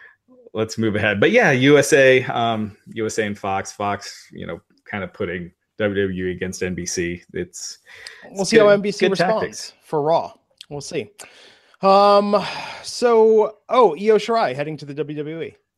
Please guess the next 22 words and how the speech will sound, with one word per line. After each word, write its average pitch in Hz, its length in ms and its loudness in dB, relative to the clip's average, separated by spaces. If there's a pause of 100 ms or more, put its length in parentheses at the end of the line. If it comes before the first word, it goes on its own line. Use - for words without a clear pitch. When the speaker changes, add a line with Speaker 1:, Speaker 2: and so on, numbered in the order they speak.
Speaker 1:
Io 107 160 0
Shirai, 156 420 2
yeah, 123 280 0
she's - 160 -16
finishing 123 460 -6
up 113 120 -6
with 120 100 -6
Stardom 131 440 0
in 131 60 -6
a 117 40 -8
couple 127 240 -6
of 113 60 -4
weeks, - 380 -6
and, 117 400 -8
uh, 123 360 0 (800)
yeah, 175 220 -2
one 113 180 -4
of 123 40 -2
the 120 60 -4
most 123 200 2
talented, 131 640 -2
uh, 127 400 6